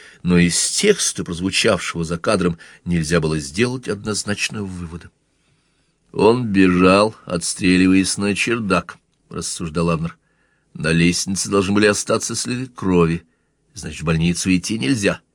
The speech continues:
Все врачи предупреждены о человеке с огнестрельным ранением".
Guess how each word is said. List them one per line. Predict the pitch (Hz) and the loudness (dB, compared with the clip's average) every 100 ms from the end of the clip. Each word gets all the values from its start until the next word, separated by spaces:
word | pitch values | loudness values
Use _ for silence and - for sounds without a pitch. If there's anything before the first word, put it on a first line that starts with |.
| _ _ _ _ _ _ _ | _ _ _ _ _ _ _
Все | - - | -12 -4
врачи | 87 90 87 90 | 0 0 0 -4
предупреждены | 90 87 87 87 82 85 92 107 | -2 -4 -2 -2 2 4 6 4
о | 123 | 2
человеке | - - 123 117 - | 0 -2 -2 -2 -4
с | 101 | -6
огнестрельным | 107 90 95 - 92 90 87 | -4 -4 -4 -4 -2 0 2
ранением". | 87 85 80 | 2 0 -2